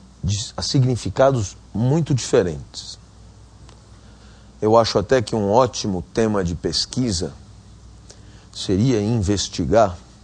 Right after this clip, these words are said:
o que que as pessoas querem dizer quando falam em ética.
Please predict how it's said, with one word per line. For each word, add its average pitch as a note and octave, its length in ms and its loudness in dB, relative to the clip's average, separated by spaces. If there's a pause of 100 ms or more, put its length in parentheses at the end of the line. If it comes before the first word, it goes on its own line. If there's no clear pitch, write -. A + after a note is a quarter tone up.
(960)
o E2 100 -4
que C#3+ 220 0
que - 120 0
as A#2 140 0
pessoas A2 580 0
querem A2+ 380 2
dizer F#2 560 0
quando G#2+ 300 0
falam G2+ 580 2
em G2 180 -4
ética. - 440 -10